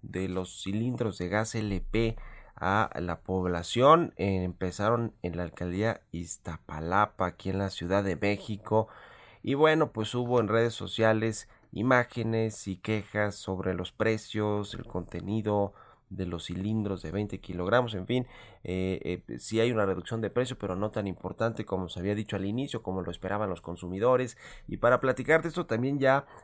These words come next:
pues, se inició la, la inversión de esta construcción de la planta en Tula y Tepeji del Río, una planta de, eh, gas, eh, L P. Eh, y bueno, pues para entrar a todos estos temas me da mucho gusto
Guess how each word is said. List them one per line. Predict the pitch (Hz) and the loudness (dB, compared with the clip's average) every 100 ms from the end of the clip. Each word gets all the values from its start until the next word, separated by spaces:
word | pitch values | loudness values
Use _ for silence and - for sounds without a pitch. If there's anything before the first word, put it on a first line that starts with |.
| _ | _
pues, | 101 101 | -6 -2
se | |
inició | 104 101 120 | -2 0 2
la, | 131 123 - - | 2 2 -2 -12
la | - | -4
inversión | 98 95 92 - 117 123 131 - - - | -2 0 -2 0 4 4 2 -4 -18 -8
de | 98 | -8
esta | 101 120 101 - | -4 -2 -2 -4
construcción | 95 90 90 113 | -6 -8 -6 -2
de | 113 | -2
la | 90 | -4
planta | - 110 110 | -2 -2 -2
en | 98 | -4
Tula | - 110 | -4 -4
y | 104 | -4
Tepeji | - - 101 101 | -6 -8 -6 -6
del | 87 85 | -6 -4
Río, | 107 | -4
una | 101 | -4
planta | - 104 98 104 - - - _ | -4 -6 -2 -4 -4 -20 -20 _
de, | 98 90 85 | -8 -6 -4
eh, | - 85 | -6 -6
gas, | 98 104 101 - _ _ - | -2 -2 -4 -12 _ _ -8
eh, | - | -2
L | 98 90 | -2 -2
P. | - 98 120 143 - - - | -4 -2 -2 -6 -18 -20 -10
Eh, | 87 85 85 87 85 - | -6 -4 -4 -4 -4 -6
y | - 90 | -6 2
bueno, | 120 180 196 | 2 2 -2
pues | - | 0
para | 113 110 | 2 2
entrar | 135 160 | 2 2
a | 156 | 4
todos | 156 | 2
estos | 151 - 131 | 2 -4 -4
temas | 147 151 - | 0 0 2
me | 117 | 4
da | 139 | 4
mucho | 147 113 | 2 -2
gusto | 123 127 - 131 | -6 -4 0 0